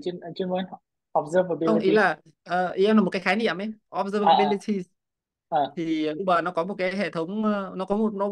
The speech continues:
Speaker 2: có một bên chuyên về observabilities. Nó sẽ có, ờ, metrics này, có
Speaker 1: Ừ.
Speaker 2: log này,
Speaker 1: Ừ.
Speaker 2: rồi có, ờm, metrics và log, rồi chase.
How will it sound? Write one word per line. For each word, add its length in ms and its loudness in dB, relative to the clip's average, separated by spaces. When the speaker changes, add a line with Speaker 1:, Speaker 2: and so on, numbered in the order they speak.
Speaker 2:
có 60 -4
một 120 -2
bên 280 2
chuyên 220 0
về 140 0
observabilities. 800 -6
Nó 100 -6
sẽ 160 -2
có, 480 4
ờ, 40 -4
metrics 480 -4
này, 280 -2
có 120 0
Speaker 1:
Ừ. 20 4
Speaker 2:
log 280 4
này, 240 -2
Speaker 1:
Ừ. 80 -4
Speaker 2:
rồi 180 -4
có, 760 -2
ờm, 720 -2
metrics 300 -2
và 60 0
log, 200 0
rồi 140 -4
chase. 320 0